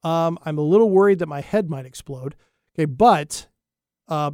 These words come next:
not literally, of course. <laughs> That'd be messy. But,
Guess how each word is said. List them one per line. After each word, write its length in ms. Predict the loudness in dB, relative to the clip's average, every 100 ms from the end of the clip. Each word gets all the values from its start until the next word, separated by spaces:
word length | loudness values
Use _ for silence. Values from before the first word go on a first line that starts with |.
| -10 _
not 200 | -12 -12
literally, 400 | -12 -14 -16 -20
of 100 | -18
course. 480 | -16 -8 -8 -6 -8 -8 -8
<laughs> 220 | -8 -10 -12
That'd 140 | -14
be 80 | -16
messy. 360 | -18 -18 -20 _ _ _ _ _
But, 580 | 2 4 4 2 -8